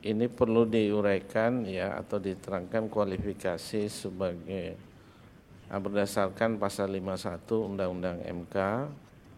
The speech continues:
Kemudian kerugian konstitusionalnya itu ada di putusan-putusan M K nomor enam dua ribu dua puluh lima, putusan M K s-,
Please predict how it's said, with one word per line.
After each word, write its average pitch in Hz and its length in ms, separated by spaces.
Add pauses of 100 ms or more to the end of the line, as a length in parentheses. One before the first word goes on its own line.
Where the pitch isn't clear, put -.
(720)
Kemudian 101 640
kerugian 98 640
konstitusionalnya 95 880
itu 98 320
ada 98 300
di 95 160
putusan-putusan 90 1040
M 87 160
K 98 160
nomor 95 320
enam 92 260
dua 87 220
ribu 85 160
dua 85 160
puluh 85 160
lima, 95 280 (1080)
putusan 92 500
M 90 160
K 90 220
s-, - 320